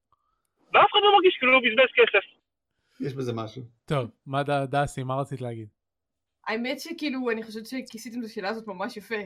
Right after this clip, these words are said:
Speaker 4: אני כ-, אני כמעט לגמרי מסכימה איתך. אני, אני באיזשהו מקום קצת פחות גיימרית מכם, כי אני משחקת משחקים מאוד ספציפיים, שהם כולם משחקים מאוד סיפוריים,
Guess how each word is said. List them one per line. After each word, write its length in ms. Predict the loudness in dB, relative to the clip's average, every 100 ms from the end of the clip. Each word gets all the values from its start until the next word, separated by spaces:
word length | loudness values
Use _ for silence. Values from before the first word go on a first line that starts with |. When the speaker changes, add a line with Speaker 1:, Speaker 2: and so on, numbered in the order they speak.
| -8
Speaker 4:
אני 240 | -10 -10 -10
כ-, 180 | -10
אני 180 | -8 -8 -8
כמעט 220 | -8 -6
לגמרי 240 | -6 -6
מסכימה 260 | -8 -8 -8
איתך. 240 | -8 -6 -8 -6 -12
אני, 420 | -14 -14 -12 -14 -16 _ _ _ -6
אני 240 | -2 -2
באיזשהו 280 | -2 -8 -8
מקום 160 | -10 -10
קצת 100 | -12 -14
פחות 320 | -14 -8 -8 -6
גיימרית 400 | -6 -4 -6 -6
מכם, 300 | -10 -6 -6
כי 80 | -6
אני 80 | -10
משחקת 240 | -10 -10
משחקים 440 | -10 -10 -8 -6 -4
מאוד 240 | -6 -8
ספציפיים, 560 | -10 -18 -12 -10 -8 -8
שהם 160 | -10
כולם 240 | -6 -4 -4
משחקים 480 | -8 -12 -8 -8 -10 _ -8
מאוד 520 | -6 -6 -8 -8 -8
סיפוריים, 840 | -10 -14 -12 -8 -6 -6 -6 -8